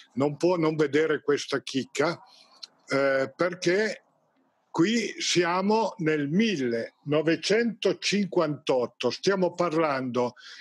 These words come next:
del Giro d'Italia, del passaggio del Giro d'Italia a Castellamonte, e,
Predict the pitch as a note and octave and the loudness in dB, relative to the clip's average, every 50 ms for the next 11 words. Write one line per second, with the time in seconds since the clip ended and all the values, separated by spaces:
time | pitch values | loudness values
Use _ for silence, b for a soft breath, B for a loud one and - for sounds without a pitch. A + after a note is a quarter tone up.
0 | B B B _ - E3 F3 F3 E3+ E3+ E3 D#3 D#3 D3+ C#3 B2+ - G#3 A#3+ A3 | B B B _ 0 0 2 4 4 4 4 4 2 0 0 0 0 2 2 4
1 | G3 F3 D#3 E3 E3+ E3+ - F3+ F3+ E3+ D3+ C#3+ C3+ C3+ C#3+ C3+ - - E3 D3 | 2 2 2 2 0 0 0 -2 0 0 0 0 0 0 0 0 0 -2 -4 -4
2 | - - F#3+ G3 E3 C#3+ B2+ B2+ C3+ A#2+ A#2+ B2+ B2+ B2+ - F3+ G3 F3+ D#3+ C#3+ | -2 -2 0 0 0 -2 -2 -4 -4 -2 0 -2 -2 0 2 2 2 4 2 0
3 | C3 C3+ C3+ - - E3 E3 D#3+ C#3+ C3 B2+ B2+ A#2 - - C#3 - - - - | 0 -2 -2 -2 0 0 0 0 0 0 0 -2 -2 -4 -4 -4 -4 -4 -2 0
4 | D#3 D3+ D3 C#3+ D3 D#3 E3+ D#3+ D#3 D#3 E3+ F3+ F3 F3+ - A3 A3+ G3+ B B | 0 2 2 2 2 0 0 0 0 0 -2 -2 -2 -2 -2 -2 -2 -2 B B
5 | B B B B B B B B _ _ - F#3+ F#3+ G3+ A3 A3+ G#3 - | B B B B B B B B _ _ 0 2 2 2 2 0 -2 -4